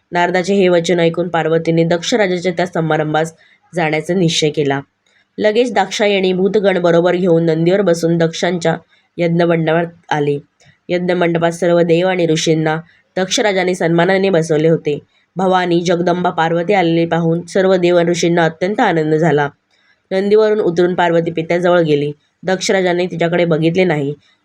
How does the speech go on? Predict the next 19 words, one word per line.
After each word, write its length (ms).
जगन्माता 560
गुणविधान 560
पार्वतीने 520
आपल्या 380
पित्याच्या 420
चेहऱ्याकडे 420
पाहिले. 380
तिला 260
वाटले 320
धुराने 380
डोळे 260
भरले 320
म्हणून 260
कदाचित 480
आपल्याकडे 580
पित्याची 340
दृष्टी 320
गेली 260
नसेल. 340